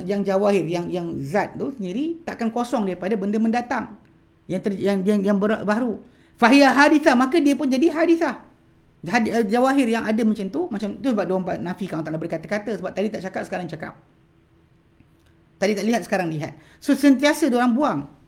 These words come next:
Sebab kononnya kalau ada, Allah Ta'ala ada sifat tersebut,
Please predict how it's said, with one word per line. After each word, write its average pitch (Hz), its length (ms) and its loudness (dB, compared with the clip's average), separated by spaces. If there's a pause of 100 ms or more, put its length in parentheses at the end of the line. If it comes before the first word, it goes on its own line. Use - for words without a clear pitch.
(120)
Sebab 226 240 -4
kononnya 233 320 0
kalau 254 160 2
ada, 226 560 0
Allah 220 320 0
Ta'ala 214 160 -2
ada 202 480 6
sifat - 320 -2
tersebut, 185 480 -6